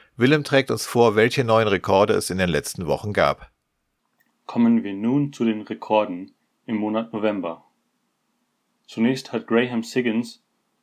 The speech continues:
Speaker 2: seinen Multipline-Weltrekord weiterhin verbessert, auf eine unfassbare neunundfünfzig aus sechzig.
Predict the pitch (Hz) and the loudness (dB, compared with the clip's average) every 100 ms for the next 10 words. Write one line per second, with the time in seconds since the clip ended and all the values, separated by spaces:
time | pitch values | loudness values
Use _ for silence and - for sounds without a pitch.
0 | _ 113 107 110 123 139 113 110 107 101 | _ -2 0 2 0 -2 -2 -2 -2 -4
1 | 104 - 113 107 117 - _ _ _ _ | -8 -8 -6 -2 -2 -6 _ _ _ _
2 | - 101 117 113 110 117 113 98 104 - | -4 0 2 0 -2 -4 -4 -4 -6 -6
3 | - - _ _ _ _ - 113 107 113 | -12 -16 _ _ _ _ -10 -4 -2 -2
4 | 135 143 127 123 - 107 98 104 123 135 | -2 -4 -6 -6 -2 0 0 -2 0 -2
5 | - 135 - - 117 120 113 113 110 - | -2 -4 -6 -14 -12 -12 -10 -8 -10 -10
6 | - - | -20 -20